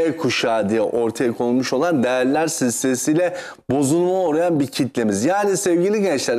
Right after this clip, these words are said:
evet, e, teknolojinin geleceği, teknoloji alanda çalışmalar yapıyor olmanız sizi bu coğrafyada yaşıyor olduğunuzun gerçeğinden asla kopartmamalı. Bundan koptuğunuzu zannettiğiniz anda kopamayacaksınız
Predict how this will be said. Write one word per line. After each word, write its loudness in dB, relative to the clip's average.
evet, 0
e, 0
teknolojinin 2
geleceği, 2
teknoloji 2
alanda 0
çalışmalar 0
yapıyor 0
olmanız 0
sizi 2
bu 4
coğrafyada 0
yaşıyor 2
olduğunuzun 2
gerçeğinden 0
asla 0
kopartmamalı. -4
Bundan 2
koptuğunuzu 0
zannettiğiniz 2
anda 2
kopamayacaksınız 0